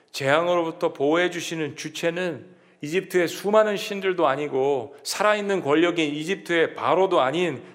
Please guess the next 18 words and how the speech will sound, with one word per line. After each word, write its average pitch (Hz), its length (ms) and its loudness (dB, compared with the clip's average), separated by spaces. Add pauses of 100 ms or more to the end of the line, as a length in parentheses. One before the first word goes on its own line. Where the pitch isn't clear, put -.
(100)
이스라엘의 156 480 0
하나님이십니다. 160 800 -4 (1040)
그렇다면 190 580 0 (240)
이스라엘 185 400 2
백성, 151 400 -2
즉 - 160 -12
구별된 190 600 2
백성의 175 400 0
가장 - 360 0
큰 190 140 -2
축복은 170 720 -2 (960)
고센 202 360 -2
땅에 190 300 2
재앙이 170 840 0
안 127 160 -2
내리는 220 300 4
것도 160 240 2
아니고 117 760 -4